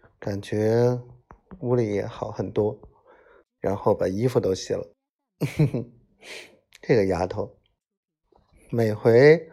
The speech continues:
总想跟我见见的时候，总是被打断。上次是因为小榴莲，这回是因为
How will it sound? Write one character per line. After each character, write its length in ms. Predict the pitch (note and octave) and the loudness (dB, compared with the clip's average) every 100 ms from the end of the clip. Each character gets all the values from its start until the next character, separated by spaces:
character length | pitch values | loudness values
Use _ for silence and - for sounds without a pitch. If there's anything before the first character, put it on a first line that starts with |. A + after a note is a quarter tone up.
| - - - | -20 -20 -20
总 160 | - C3 | -4 -2
想 220 | - G#2 | 2 0
跟 180 | G#2 A#2+ | 2 0
我 60 | G#2+ | 0
见 280 | - A#2 G2+ | -2 -4 -2
见 180 | G2+ G2 | -4 -6
的 100 | G2 | -6
时 200 | - G2+ | -4 -4
候， 420 | A2+ G2 A2 - _ _ _ _ _ | -2 -2 -4 -14 _ _ _ _ _
总 120 | - | -2
是 140 | C#3+ F3+ | 2 6
被 140 | E3+ | 6
打 180 | C#3 G#2 | 6 4
断。 260 | G#2+ G#2 - _ _ _ _ _ _ | 2 -2 -6 _ _ _ _ _ _
上 340 | _ - E3+ D3 | _ 2 2 2
次 500 | - C#3+ C3 A#2 A2 | 0 2 6 4 4
是 760 | - B2 A2+ G#2 G#2 - - - | -2 0 2 2 0 -2 -10 -6
因 160 | A#2+ | -2
为 380 | A2 G#2+ G2+ G#2+ | 0 0 -2 -4
小 200 | G#2 G#2 | -4 -4
榴 100 | F#2+ | -4
莲， 320 | G#2+ G2+ D#2+ - _ _ - _ _ | -2 -2 -4 -16 _ _ -20 _ _
这 220 | - B2+ | 2 2
回 320 | A#2+ A2 G#2+ A2 | 4 2 2 0
是 180 | - | -2
因 220 | A2 A2+ A2+ | -2 -2 0
为 600 | G#2 G2+ G2+ G#2+ A2 | 0 0 -2 -4 -8